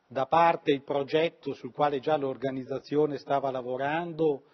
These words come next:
di eliminare l'onorevole Calogero Mannino e invece Rina ritenne assolutamente urgente e prioritario colpire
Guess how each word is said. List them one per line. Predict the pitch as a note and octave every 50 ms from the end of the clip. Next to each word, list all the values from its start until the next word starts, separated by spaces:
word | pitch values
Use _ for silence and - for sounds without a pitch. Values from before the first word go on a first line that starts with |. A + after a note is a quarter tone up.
| _ _ _ _ _
di | B2+ C#3+ D#3 D#3+ D#3+ F3+ _
eliminare | - D3+ C#3 C#3 C#3 D3 D3+ F3 F#3+ F3+ D#3+ C#3 B2+ B2 A#2+
l'onorevole | A#2+ B2+ B2+ C3 C3 C#3+ D3 C#3 C3+ B2+ B2+ B2
Calogero | - C3 C3 C3+ C3+ B2 B2+ B2+ B2+ B2
Mannino | B2+ B2+ B2+ C3 C#3+ D3+ D3+ D3+ D3 C3 B2 - _ _ _ _ _ _ _ _
e | - G3 G3+ G3 F#3+ - _ _ _ _
invece | D3+ C#3+ C#3+ D3 E3+ F#3 F#3 - - D#3
Rina | C#3+ D3+ F3 F#3 G3 G3+ F#3+ F3+ E3+ D#3 D3+ - _ _ _ _
ritenne | - D3 D3 - - F#3 F#3+ F#3+ F#3+ F3+ E3+ D#3+ D#3 D#3 - -
assolutamente | - - - - - E3 D#3+ D#3+ D3 E3+ D#3+ D#3+ F3+ G3 F3+ - D#3
urgente | D3 C#3+ D3 B2 B2 C3+ E3+ F#3 F#3+ F#3 - D3+
e | C3+ C3+
prioritario | - C3 C#3+ D3+ D3+ C#3+ C#3 - D#3 D#3 D3+ D3 C#3+ C3+ C3 B2 - _ _ _ _ _ _
colpire | - D3+ C#3 C3 - D#3 D#3+ D#3 C#3+ C#3+ C#3 B2+ B2+